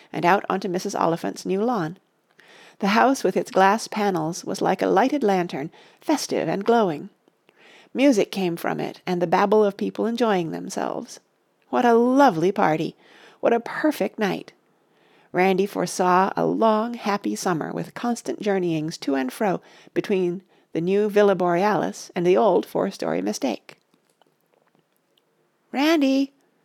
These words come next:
It was Father calling her. She ran across the dewy grass to meet him.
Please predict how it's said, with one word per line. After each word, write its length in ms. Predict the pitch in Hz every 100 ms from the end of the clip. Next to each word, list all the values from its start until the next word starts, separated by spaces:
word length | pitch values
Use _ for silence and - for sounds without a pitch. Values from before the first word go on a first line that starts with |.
| _ _ _ _ _ _ _ -
It 120 | -
was 160 | 175
Father 320 | 185 196 202 160
calling 320 | - 98 -
her. 220 | 202 - _ - -
She 160 | - 220
ran 180 | 202 175
across 320 | 180 165 170
the 100 | 185
dewy 240 | 170 175
grass 320 | 170 180 180 -
to 100 | 190
meet 160 | 202
him. 180 | - 185